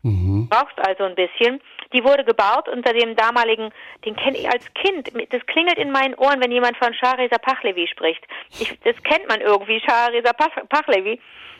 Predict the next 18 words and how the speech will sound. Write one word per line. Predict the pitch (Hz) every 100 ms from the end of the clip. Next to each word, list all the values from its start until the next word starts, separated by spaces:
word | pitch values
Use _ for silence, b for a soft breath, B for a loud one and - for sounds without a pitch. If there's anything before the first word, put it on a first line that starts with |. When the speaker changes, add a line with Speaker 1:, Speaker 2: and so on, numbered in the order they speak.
| -
Speaker 2:
Und |
dann | 226 214
hat | 240
der, | 262 262
das, | 254 233 208
das | 202 -
war | 185
ganz | 190
interessant. | 175 220 - 202 B B -
Ich | 269
hab | 269
noch | 254
ein | 247
bisschen | 240 240
recherchiert, | 214 202 185 - -
weil | 226
ich | 220 -
sagte, | 202 - 196